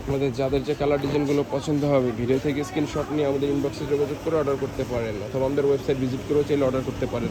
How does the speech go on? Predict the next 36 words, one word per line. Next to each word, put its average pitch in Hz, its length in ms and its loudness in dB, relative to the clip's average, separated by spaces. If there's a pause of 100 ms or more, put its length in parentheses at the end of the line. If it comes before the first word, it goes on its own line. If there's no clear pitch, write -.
আমাদের 127 200 0
ওয়েবসাইটের 131 420 0
ঠিকানা 139 260 -2
হচ্ছে 139 180 -6 (100)
ডাব্লিউ 131 280 2
ডাব্লিউ 139 280 0
ডাব্লিউ 135 300 0
ডট 160 140 2 (760)
হোমটেক্স 127 360 2 (100)
বেডশিট 147 300 2 (100)
ডট 127 140 2 (100)
কম। 120 140 0 (200)
যারা 131 240 0
লেমন 143 260 2
কালার 143 240 0
পছন্দ 147 220 -2 (100)
করেন, 151 220 0
এই 131 80 0
বেডশিটটা 131 380 -4
দেখতে 120 180 -6 (100)
পারেন। 117 180 -8 (1700)
কিং 143 120 0 (100)
সাইজ 147 140 4 (100)
বেডশিট, 156 360 0
দুইটা 139 220 -2
পিলো 143 200 -2
কভার 143 260 -2
সহ, 156 100 0 (120)
প্রাইস 127 200 -4
চেঞ্জ 147 220 -2
হচ্ছে 143 160 -4 (100)
মাত্র 131 180 -8 (760)
এক 147 120 -4
হাজার 151 240 2
পঞ্চাশ 143 320 0
টাকা। 127 120 -2